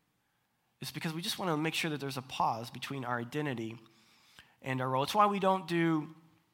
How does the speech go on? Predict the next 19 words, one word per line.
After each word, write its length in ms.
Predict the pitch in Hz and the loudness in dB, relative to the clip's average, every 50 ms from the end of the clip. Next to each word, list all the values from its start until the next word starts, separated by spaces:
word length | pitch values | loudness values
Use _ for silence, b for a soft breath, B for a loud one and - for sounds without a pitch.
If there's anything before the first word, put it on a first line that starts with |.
| _ - - | _ -20 -14
it's 100 | - - | -4 4
why 80 | 180 180 | 4 6
I'm 80 | 175 | 6
not 160 | 180 170 139 | 6 4 4
Pastor 460 | - - - 170 170 170 - - 175 143 | 4 2 4 4 2 2 2 -2 -2 2
Brian. 380 | 127 147 156 175 160 123 104 - - - - _ _ _ _ _ _ _ _ _ _ _ _ _ _ _ _ _ _ _ _ _ _ _ _ _ _ _ _ _ _ _ _ _ - 170 | 4 4 6 6 4 0 -4 -8 -16 -20 -20 _ _ _ _ _ _ _ _ _ _ _ _ _ _ _ _ _ _ _ _ _ _ _ _ _ _ _ _ _ _ _ _ _ -4 -2
I 20 | |
don't 100 | 170 170 | 0 0
say 140 | 165 180 165 | 2 0 0
Pastor 460 | 170 - - 160 160 160 - - 147 | 0 4 6 6 6 6 4 -4 -2
Brian 260 | 139 156 160 156 139 | 4 4 4 6 4
or 60 | 127 | 0
Pastor 480 | - - - 151 151 151 - - 151 143 | -2 0 2 4 4 4 2 -2 -6 -6
Steve 340 | - - - 165 147 135 123 | -8 -4 -2 0 0 0 -2
or 60 | 117 | -6
Pastor 480 | - - - 147 143 147 - - 143 131 | -6 -2 2 2 2 2 0 -6 -10 -8
Sa-, 180 | - 143 135 | -6 -4 -4
or 60 | 139 | -2
whatever. 420 | 143 151 156 170 180 185 175 120 | -2 0 0 2 2 2 0 -2